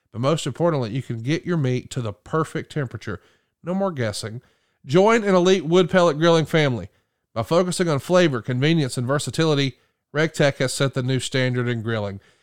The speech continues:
Visit rectech dot com. That's R E C T E Q dot com. Use that promo code Nature Boy five. You'll get five percent off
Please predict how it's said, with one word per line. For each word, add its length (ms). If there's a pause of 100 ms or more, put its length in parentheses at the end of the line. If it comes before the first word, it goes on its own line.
(180)
Visit 240
rectech 480
dot 240
com. 360 (360)
That's 160
R 200
E 100
C 260
T 380
E 60
Q 400 (520)
dot 280
com. 380
Use 280
that 180
promo 320
code 240
Nature 400
Boy 320
five. 520 (340)
You'll 120
get 120
five 300
percent 280
off 200